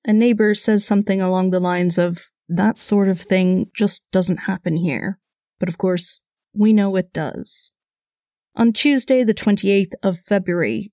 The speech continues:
two thousand and six, in a house called Carn Row in the Knocknashee estate, a body was found. Siobhan Carney, who was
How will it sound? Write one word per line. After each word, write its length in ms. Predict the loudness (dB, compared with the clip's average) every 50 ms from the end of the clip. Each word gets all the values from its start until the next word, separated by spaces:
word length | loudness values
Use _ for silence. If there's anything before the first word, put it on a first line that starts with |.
| _ -2
two 200 | 0 0 0 2
thousand 520 | 2 2 2 2 2 2 2 2 2 2
and 160 | 0 0 -2
six, 480 | -2 -2 -2 -2 -2 -4 -6 -8 -8 -2 0
in 100 | 2 2
a 60 | 2
house 340 | 2 2 2 2 2 0 -2
called 420 | -4 -2 0 0 0 0 -2 -6
Carn 360 | -6 -2 -2 0 0 0 0 0
Row 460 | 0 2 2 4 4 2 2 -2 -4 -2
in 240 | 0 2 2 4 2
the 80 | 2
Knocknashee 680 | 0 0 -2 -4 -4 -2 -2 -2 -2 -2 -2 -2 -2 -2
estate, 520 | -2 -2 -2 0 0 0 0 -2 -4 -8 -12 _ _ _ _ _ _ -4
a 100 | -2 -2
body 360 | 0 0 0 0 -2 -2 -4
was 260 | -4 -6 -8 -8 -8
found. 500 | -6 -4 -4 -4 -4 -6 -8 -10 -14 -16 _ _ _ _ _ _ _ _ _ _ _ _ _ _ _ _ _ _
Siobhan 520 | -2 0 0 2 2 2 2 2 0 -2
Carney, 560 | -2 -2 0 2 2 4 4 2 2 0 -2 0
who 200 | 0 2 2 2
was 360 | 2 2 2 0 0 -4